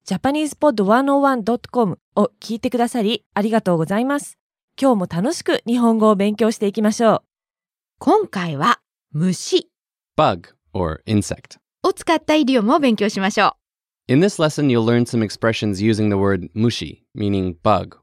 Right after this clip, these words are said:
Speaker 3: or insect.
Speaker 2: 前回のレッスンでは、猫を使ったイディオムを勉強しました。今回は、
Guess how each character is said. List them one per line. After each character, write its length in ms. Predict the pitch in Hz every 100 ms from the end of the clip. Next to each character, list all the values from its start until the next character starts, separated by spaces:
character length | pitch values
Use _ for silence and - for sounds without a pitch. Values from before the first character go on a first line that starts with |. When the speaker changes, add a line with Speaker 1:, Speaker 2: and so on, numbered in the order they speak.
| -
Speaker 3:
or 200 | 90 82
insect. 520 | 95 87 82 - - _ _ _ _ -
Speaker 2:
前 180 | 381
回 200 | 466 359
の 100 | 254
レ 100 | 214
ッ 20 | 214
ス 160 | 175
ン 20 |
で 80 | 151
は、 180 | 170 247 _ _ _
猫 540 | 220 403 - 190 - _ _ _ _
を 60 | 294
使 180 | - 247
っ 80 | 214
た 80 | 196
イ 80 |
デ 80 | 180
ィ 60 | 165
オ 20 |
ム 80 | 226
を 60 |
勉 160 | 240 156
強 100 | 156
し 140 | 147
ま 80 | 151
し 60 | -
た。 120 | - _ _ _ _ _
今 240 | 349 453
回 260 | - 185 135
は、 200 | 180